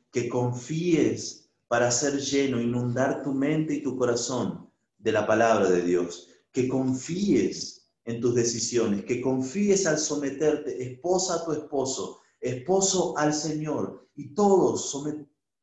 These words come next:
sometiéndonos unos a otros, que confíes, incluso cuando, si es la voluntad de Dios, nos toca sufrir.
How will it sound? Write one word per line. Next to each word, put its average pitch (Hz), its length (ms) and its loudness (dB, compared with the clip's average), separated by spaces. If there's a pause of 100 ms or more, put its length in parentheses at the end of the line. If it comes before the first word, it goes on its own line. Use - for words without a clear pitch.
sometiéndonos 143 1000 -2
unos 156 400 -2
a 127 80 -2
otros, 113 560 -2 (720)
que 117 160 -8
confíes, 123 1200 -6 (160)
incluso 131 680 -4
cuando, 113 840 -2 (340)
si - 220 -10
es 110 80 -4
la 120 100 0
voluntad 113 420 -2
de 110 140 0
Dios, 113 460 -2
nos 101 260 -8
toca 95 300 -6
sufrir. 85 640 -14